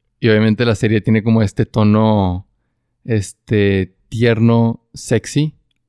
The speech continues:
pero muy juguetón, o sea, muy tranquilo. Y sí, es, es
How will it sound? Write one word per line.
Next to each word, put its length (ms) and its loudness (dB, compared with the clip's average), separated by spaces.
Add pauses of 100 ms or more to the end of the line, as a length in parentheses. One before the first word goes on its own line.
(920)
pero 440 2
muy 400 4
juguetón, 520 -2 (120)
o 80 -8
sea, 120 -2
muy 180 2
tranquilo. 440 -4 (1800)
Y 80 -2
sí, 240 -2
es, 360 -2
es 440 -6